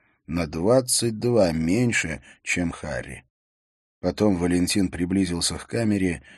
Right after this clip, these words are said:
и посмотрел, казалось, прямо в объектив, но не увидел его.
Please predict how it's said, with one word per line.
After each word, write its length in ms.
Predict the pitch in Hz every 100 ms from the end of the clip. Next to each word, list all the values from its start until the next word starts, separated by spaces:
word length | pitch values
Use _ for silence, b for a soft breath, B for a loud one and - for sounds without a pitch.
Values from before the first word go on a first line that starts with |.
| B B
и 120 | 95
посмотрел, 840 | 98 92 95 92 - 90 110 82 -
казалось, 560 | 80 78 82 82 73
прямо 500 | - 87 98 95 92
в 120 | 85
объектив, 760 | 87 82 85 82 - 82 69 -
но 160 | 90 101
не 160 | 101
увидел 520 | 101 95 73 67 57
его. 220 | 53 50